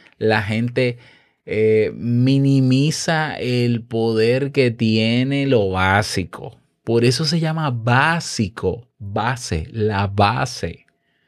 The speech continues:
Sin base, una casa no es una casa sólida. Asimismo, sin,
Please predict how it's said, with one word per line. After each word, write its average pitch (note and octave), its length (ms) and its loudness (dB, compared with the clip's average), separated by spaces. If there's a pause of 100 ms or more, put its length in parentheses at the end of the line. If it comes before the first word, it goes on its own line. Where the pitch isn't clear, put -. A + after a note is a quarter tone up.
(200)
Sin C#3 420 2
base, C#3+ 380 2
una A#2+ 260 2
casa G2+ 340 0
no F#2+ 160 -4
es F#2 80 -4
una G2+ 220 -2
casa F#2 300 -6
sólida. G#2 760 -2 (380)
Asimismo, G#2+ 680 2
sin, A2 340 0